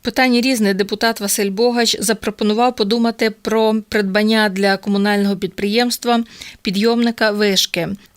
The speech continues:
Депутат Лідія Петровська закликала підтримувати звернення, адресовані керівництву країни, якщо вони актуальні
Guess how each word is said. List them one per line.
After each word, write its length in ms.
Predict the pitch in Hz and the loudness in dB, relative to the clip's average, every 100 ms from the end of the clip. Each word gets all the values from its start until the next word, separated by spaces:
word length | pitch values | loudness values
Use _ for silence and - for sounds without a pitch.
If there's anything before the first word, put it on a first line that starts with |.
| - | -4
Депутат 500 | 233 226 233 233 226 | -4 -2 0 0 0
Лідія 280 | 220 208 | 0 0
Петровська 680 | 196 202 - 247 - 208 190 | 0 -4 -2 -2 -2 -2 -2
закликала 760 | 226 214 214 247 247 240 233 226 | -2 -4 0 -2 0 2 2 0
підтримувати 800 | 214 208 233 220 202 196 202 190 | -2 -2 2 2 2 0 -2 -2
звернення, 640 | 185 214 226 208 190 185 | -2 0 0 0 -2 -4
адресовані 640 | - 196 196 - 202 196 190 | -6 -4 -2 -2 0 -2 0
керівництву 560 | 208 196 196 190 185 | -2 0 0 -2 -6
країни, 460 | 180 190 208 262 247 | -8 -4 -2 0 0
якщо 340 | 196 - 214 | 0 0 -2
вони 280 | 202 196 196 | -2 -2 -2
актуальні 680 | - 190 - 190 214 247 254 | -4 -8 -6 -2 0 0 -2